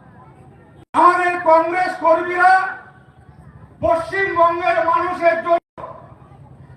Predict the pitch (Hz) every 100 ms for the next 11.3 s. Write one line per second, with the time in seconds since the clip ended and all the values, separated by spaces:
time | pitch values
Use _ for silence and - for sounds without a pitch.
0 | - 294 339 359 349 330 339 320 330 349
1 | - 339 330 349 330 - - - - -
2 | - - - - - - - 240 330 349
3 | 349 349 320 320 320 339 339 339 330 330
4 | 339 330 311 277 - - - - - -
5 | - - - 302 320 269 262 311 320 339
6 | - 302 311 311 - - - 285 330 302
7 | 294 262 277 320 330 302 285 294 285 294
8 | 285 285 262 254 - - - - - -
9 | - - 370 359 349 320 311 311 311 311
10 | 302 262 226 - - - - - 294 311
11 | 311 320